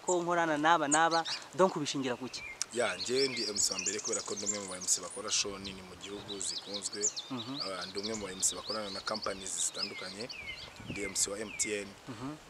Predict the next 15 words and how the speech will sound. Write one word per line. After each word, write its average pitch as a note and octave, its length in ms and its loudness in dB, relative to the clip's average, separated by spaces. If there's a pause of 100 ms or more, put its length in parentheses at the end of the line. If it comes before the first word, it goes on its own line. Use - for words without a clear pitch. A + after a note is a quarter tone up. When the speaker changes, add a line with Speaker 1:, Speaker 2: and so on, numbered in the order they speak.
(160)
Speaker 2:
muri F#2+ 140 -4
show G2+ 240 4
zayo F#2+ 560 -2
zikomeye, G2+ 440 -4
zayo F#2+ 240 0
zigirwe - 440 -2
n'izindi G2+ 420 -2
nyinshi G2+ 300 2
za F#2 180 0
Yolo. F#2 320 -4 (180)
Speaker 1:
Mhm. B2+ 240 2
Speaker 2:
Ndi - 120 0 (120)
M G2 100 -4
C - 200 4
wa G2 160 -2